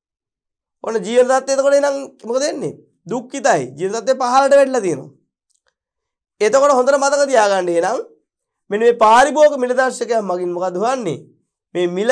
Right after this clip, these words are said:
වෙනස් වීමේ ප්‍රතිශතකාත්මක වෙනස කොච්චරද කියලා හොයනවා. ඒ තුලින් එන රටක ජීවත් වෙන මිනිසුන්ගේ ජීවන තත්ත්වය ඉහළ ගිහින්ද පහළ ගිහින්ද කියලා හොයාගන්න පුළුවන්. අන්න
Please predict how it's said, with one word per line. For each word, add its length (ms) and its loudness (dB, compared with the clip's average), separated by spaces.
වෙනස් 340 0
වීමේ 400 -6
ප්‍රතිශතකාත්මක 880 -4
වෙනස 220 -8
කොච්චරද 440 -8
කියලා 200 -8
හොයනවා. 340 -10
ඒ 180 6
තුලින් 340 -6
එන 180 2
රටක 560 0
ජීවත් 440 -2
වෙන 180 0
මිනිසුන්ගේ 640 -2
ජීවන 420 2
තත්ත්වය 420 0
ඉහළ 340 2
ගිහින්ද 340 -4
පහළ 320 -4
ගිහින්ද 280 -6
කියලා 220 -4
හොයාගන්න 400 -6
පුළුවන්. 360 -18
අන්න 200 -20